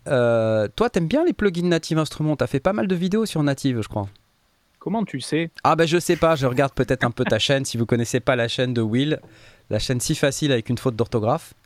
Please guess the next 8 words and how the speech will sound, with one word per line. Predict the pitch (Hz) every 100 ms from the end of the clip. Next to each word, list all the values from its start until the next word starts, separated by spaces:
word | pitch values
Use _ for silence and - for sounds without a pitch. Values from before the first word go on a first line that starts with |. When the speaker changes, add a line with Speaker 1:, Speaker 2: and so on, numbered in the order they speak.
| _ _ _ _ -
Speaker 1:
Euh, | 107 107 107 107 104
Speaker 2:
Ouais. |
Speaker 1:
mais | 107 104 -
c'est | - -
assez | 151 143 147
cool. | - 165 190 175 _ - -
<laughs> | 135 - 135 113 110
C'est, | - - 143